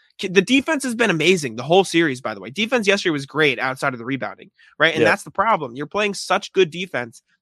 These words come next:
Speaker 1: that you can't afford to be collapsing in almost all other area of the game. So it, it, it's eternally frustrating. But
Speaker 2: Yeah.
Speaker 1: yeah, is there anything else you want to talk about before we get out of here?
Speaker 2: No, we can wrap there. I, I'm sure if you're a fan, you don't really wanna be sitting listening to this today.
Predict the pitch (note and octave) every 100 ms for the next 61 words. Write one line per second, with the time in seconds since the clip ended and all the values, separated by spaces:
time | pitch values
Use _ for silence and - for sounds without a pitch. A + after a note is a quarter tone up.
0 | D3+ D#3 D#3 - G3+ F3+ - F3 D#3+ D3
1 | - C#3+ D3+ D#3 C#3 B2+ - - E3 D#3
2 | C#3 - D3+ D#3 C#3 C3 B2 B2 A2+ G#2
3 | G2+ G2+ C#2+ _ - - C3+ _ _ -
4 | C3 D3+ D3 D#3 D3 D3 E3+ D#3+ C#3 B2
5 | A2+ - G2+ F2+ C#3 B2+ - _ _ _
6 | _ D3 B2+ C#3 C#3+ D3+ C3+ - C3 A#2+
7 | B2+ A#2+ A#2+ - A#2 A2+ A2+ E3 C#3 A#2
8 | A#2 B2 A#2+ G#2+ G2 - - F#2+ F#2 F#2+
9 | G2 G#2 A2 A2+ - C#3 A#2 A2 G2 _
10 | _ - - F2+ F2 - - A2+ G#2+ F2
11 | - F2 F2 F2+ F2 F2 E2+ D#2+ D#2+ -
12 | C#2 C#2 D2+ - F2+ F2+ - - - F#2